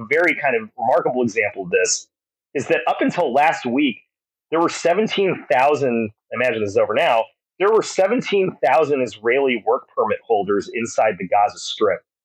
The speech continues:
a number that had gradually gone up over time. I think it was as low as, like, under five thousand at one point. The Israelis made it,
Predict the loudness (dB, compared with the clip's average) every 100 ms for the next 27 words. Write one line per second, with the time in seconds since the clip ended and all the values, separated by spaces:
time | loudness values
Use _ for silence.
0 | _ -6 -2 0 2 0 0 -2 -4 0
1 | 2 2 0 -2 0 0 0 0 0 -2
2 | -4 -2 0 0 -2 -8 _ _ -6 -4
3 | -2 0 -2 -4 -4 0 2 2 0 -2
4 | -2 -2 -4 -2 -2 0 0 0 2 -2
5 | -8 -2 -2 -2 -4 -2 -2 -4 _ _
6 | _ -2 -2 0 0 2 0 0 0 0